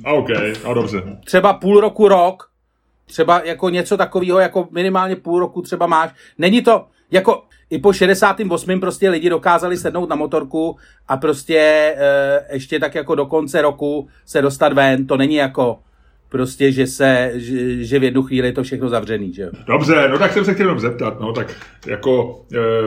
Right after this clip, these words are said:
Speaker 1: myslím, že by se to jako furt dál točili, kdyby si byl teda v té cizině, no, nebo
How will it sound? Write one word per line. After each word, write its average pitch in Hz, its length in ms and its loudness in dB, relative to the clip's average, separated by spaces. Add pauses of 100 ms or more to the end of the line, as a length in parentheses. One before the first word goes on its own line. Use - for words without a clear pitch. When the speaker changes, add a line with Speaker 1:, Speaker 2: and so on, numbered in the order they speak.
(180)
Speaker 1:
myslím, 151 220 0
že 180 40 2
by 180 60 -2
se 185 100 0
to 180 100 2
jako 180 160 0
furt 175 160 -2
dál 165 180 2
točili, 185 360 -2
kdyby 175 200 -2
si - 120 -4
byl 160 160 -4
teda 151 200 -2
v 151 60 -8
té 160 120 -10
cizině, 151 460 -10
no, 139 140 -14
nebo 139 240 -10